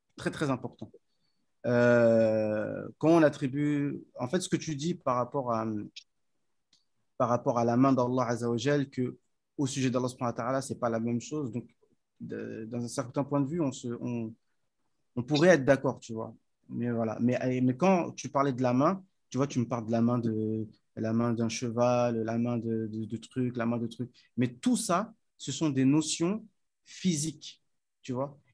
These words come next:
Et les notions physiques, en fait, nous, on te dit que là, on est dans, on est dans du hors-sujet,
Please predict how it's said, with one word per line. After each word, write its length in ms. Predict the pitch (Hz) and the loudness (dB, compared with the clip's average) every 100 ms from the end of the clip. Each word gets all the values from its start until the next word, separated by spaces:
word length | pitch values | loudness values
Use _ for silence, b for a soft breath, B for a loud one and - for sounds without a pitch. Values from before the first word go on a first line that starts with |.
| - | 2
Et 100 | 156 | 4
les 120 | 151 | 6
notions 320 | 160 165 170 | 4 2 -4
physiques, 340 | - 147 190 165 | -4 -4 -2 -4
en 100 | 131 | -4
fait, 180 | 170 - | -4 0
nous, 220 | 135 160 | 2 2
on 60 | 147 | 0
te 100 | 127 | -4
dit 200 | 147 - | -6 -4
que 100 | 120 | 0
là, 160 | 151 | 2
on 140 | 127 127 | 2 0
est 80 | |
dans, 120 | 120 123 | -2 -2
on 140 | 123 | 0
est 60 | 131 | 0
dans 120 | 123 | 0
du 160 | 120 - | -2 -6
hors-sujet, 480 | 117 - 127 110 | -8 -6 -10 -10